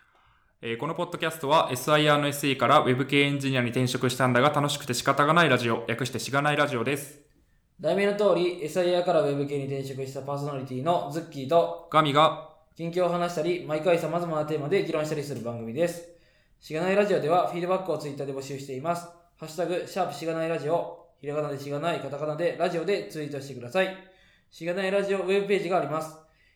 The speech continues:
Speaker 2: エイチティーティーピーエスコロンスラッシュスラッシュしがないドットオルグにアクセスしてみてください。ページ内のフォームからもフィードバックをすることができます。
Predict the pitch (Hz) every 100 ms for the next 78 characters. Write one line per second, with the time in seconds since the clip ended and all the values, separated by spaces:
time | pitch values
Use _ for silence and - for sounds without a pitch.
0 | _ 131 175 175 180 185 180 180 180 160
1 | 165 151 - 160 151 - 151 151 175 175
2 | - - 170 165 170 165 165 180 165 175
3 | 190 - 156 160 156 156 147 - 143 131
4 | 131 127 180 185 - - _ _ - 170
5 | 175 170 160 170 160 160 160 208 202 165
6 | 170 175 175 196 165 165 165 147 131 151
7 | 165 -